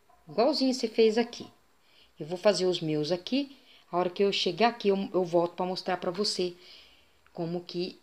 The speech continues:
faz aqui mais uma vez, tá bom? Pessoal, ó, mais uma vez eu vou ensinar vocês a fazer isso aqui, tá? Então, vocês vão la-, laçar aqui,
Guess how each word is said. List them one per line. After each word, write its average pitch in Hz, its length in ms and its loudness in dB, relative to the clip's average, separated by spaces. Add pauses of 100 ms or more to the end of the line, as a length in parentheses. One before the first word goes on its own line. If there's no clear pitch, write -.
faz 165 540 -4
aqui 175 280 -4
mais 208 420 2
uma 247 180 6
vez, - 340 -6
tá - 100 -16
bom? 240 320 2 (1200)
Pessoal, 156 440 8
ó, - 300 8 (540)
mais 202 340 8
uma 233 160 6
vez 202 200 6
eu 196 80 2
vou 202 80 4
ensinar 202 260 2
vocês 202 380 2
a - 20 -2
fazer 202 240 6
isso 196 160 4
aqui, 247 220 2
tá? 143 280 -2 (220)
Então, 170 140 2
vocês 180 260 2
vão 208 180 6
la-, 214 200 2
laçar 175 440 2
aqui, 160 540 -4